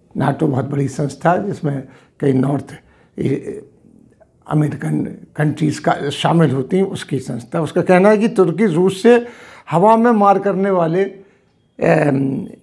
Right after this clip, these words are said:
स-, जो एक मिसाइल सिस्टम है फ़ोर हंड्रेड, उसकी ख़रीद कर रहा है रूस से,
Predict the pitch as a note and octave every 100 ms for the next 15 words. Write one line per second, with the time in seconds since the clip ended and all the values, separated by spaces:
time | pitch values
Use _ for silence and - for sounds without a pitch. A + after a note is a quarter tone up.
0 | _ _ - - D#3 D#3 C#3 D3 D3 C3+
1 | A#2+ D3+ D#3+ G#3 G3+ E3+ - F3+ F#3 G3
2 | - G3 G#3 F#3+ D#3 D3 - - _ -
3 | E3+ - D#3+ D3 C3+ - B2 A2 A2 -
4 | - - B2 B2+ F#3 C#3 - -